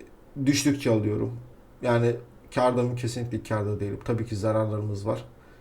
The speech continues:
Çünkü piyasa çöktü. Her coin'de olduğumuz için. Ama tabii böyle gidip de tepelerden girmedik. Ufak ufak buralardan toplamaya başlamıştık zaten. Ve ortalamamızı düşürmeye çalışıyoruz. Hani haberiniz olsun. Metaverse'e inanıyorsunuz. Metaverse projelere inanıyorsanız,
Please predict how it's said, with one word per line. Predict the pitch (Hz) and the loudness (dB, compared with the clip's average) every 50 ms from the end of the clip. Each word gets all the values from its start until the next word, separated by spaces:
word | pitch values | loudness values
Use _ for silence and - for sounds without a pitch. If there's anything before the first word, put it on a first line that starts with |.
| - - - | -20 -20 -18
Çünkü | - - 127 127 123 | -10 -8 -4 -4 -4
piyasa | 123 - 151 151 147 165 147 | 2 4 4 6 6 4 2
çöktü. | 139 - 120 107 - - - 117 117 - - - - | 4 0 -2 -2 -4 -6 -6 -6 -6 -6 -8 -6 -2
Her | 123 123 123 120 | 0 0 0 0
coin'de | - 120 120 117 113 | 0 0 2 2 2
olduğumuz | 110 107 107 107 110 107 104 101 107 | 2 0 0 0 -2 -2 -4 -6 -8
için. | - - - | -10 -8 -2
Ama | 156 170 165 160 160 | 2 2 2 2 2
tabii | 160 147 143 139 135 | 2 4 6 6 8
böyle | 139 139 139 135 | 10 10 8 8
gidip | 127 135 139 135 - - - | 6 4 2 2 2 0 0
de | 139 135 | 0 0
tepelerden | - 139 131 131 131 131 131 127 127 127 131 135 131 | 2 -2 0 0 2 2 2 2 2 2 2 2 2
girmedik. | 131 117 107 107 120 - - - - - - - | 0 0 -2 -2 -6 -8 -10 -16 -16 -20 -18 -16
Ufak | 143 - 143 135 | -6 -4 -4 -4
ufak | 139 - 131 123 - - | -2 -2 -4 -4 -2 0
buralardan | 131 123 117 113 113 110 107 120 117 | 2 2 4 4 4 4 2 0 0
toplamaya | 120 120 117 - - 120 117 117 113 | 0 -2 -4 -4 -2 0 0 2 4
başlamıştık | 113 113 - - 113 113 104 - - - - | 4 2 2 0 -2 -4 -4 -6 -14 -10 -6
zaten. | 107 104 - - 113 127 131 - - - - - - - - - - - - - - - - - | -4 -4 -4 -4 -6 -6 -6 -10 -14 -20 -20 -20 -20 -20 -20 -20 -20 -20 -20 -20 -20 -20 -16 -8
Ve | - | -2
ortalamamızı | - - 165 123 117 - 120 117 117 123 131 131 131 | 2 4 4 4 4 2 2 2 4 2 2 0 0
düşürmeye | 127 120 120 - 120 120 120 120 120 | -2 -2 -2 0 0 2 2 0 0
çalışıyoruz. | 123 135 131 120 113 - 107 - - - - - - - - - - - - - - - - | 0 0 0 0 0 -2 -4 -4 -6 -6 -12 -18 -20 -20 -20 -20 -20 -20 -20 -20 -20 -6 -2
Hani | 143 147 | 0 2
haberiniz | 143 160 170 175 180 180 180 175 165 | 6 6 10 10 12 12 10 8 10
olsun. | 185 180 160 143 - 160 170 180 | 10 10 10 8 6 0 0 4
Metaverse'e | 175 160 160 170 165 160 156 147 - 156 156 | 4 4 6 6 6 6 6 4 4 2 0
inanıyorsunuz. | 156 156 151 151 135 120 110 123 131 135 | 0 0 0 2 0 0 -2 -2 0 2
Metaverse | 139 143 139 143 139 139 139 135 | 2 2 4 6 4 4 4 4
projelere | - 139 135 123 131 131 135 135 | 2 2 4 4 2 2 2 2
inanıyorsanız, | 139 139 135 135 131 110 104 - 123 123 120 - - | 0 0 0 2 0 -2 -2 -4 -6 -6 -8 -10 -10